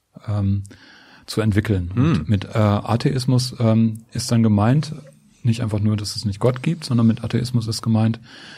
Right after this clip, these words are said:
Speaker 1: ähm, das Gute müssen wir selber schaffen.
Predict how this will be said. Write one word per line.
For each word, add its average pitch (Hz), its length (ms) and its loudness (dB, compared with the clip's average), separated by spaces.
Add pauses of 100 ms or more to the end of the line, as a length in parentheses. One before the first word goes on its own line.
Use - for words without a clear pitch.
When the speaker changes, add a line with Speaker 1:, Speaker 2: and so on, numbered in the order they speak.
(360)
Speaker 1:
ähm, 110 320 2
das - 200 -6
Gute 151 420 2
müssen 131 320 0
wir 113 80 2
selber 110 280 2
schaffen. - 360 -8